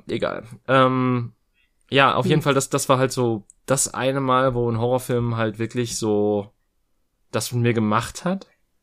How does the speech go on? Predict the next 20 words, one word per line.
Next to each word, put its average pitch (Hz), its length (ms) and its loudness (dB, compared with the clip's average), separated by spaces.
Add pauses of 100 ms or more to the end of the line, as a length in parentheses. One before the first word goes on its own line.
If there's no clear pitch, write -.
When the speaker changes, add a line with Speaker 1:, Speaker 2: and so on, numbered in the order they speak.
(480)
Speaker 1:
Tatsächlich 196 380 -2
die 147 140 0
nä-, 135 260 2
die 123 160 -2
nächsten 151 380 0
Teile, 117 340 -4
auch 117 140 -6
wenn 147 140 2
ich 185 120 -4
die, 127 460 -2
also 117 180 0
der 110 100 0
zweite 139 280 0
Teil 135 140 2
fand 120 140 -4
ich 117 80 -2
ziemlich 117 200 -4
beschissen. 131 440 -6
<laughs> - 60 -20 (1600)
Den, 139 200 0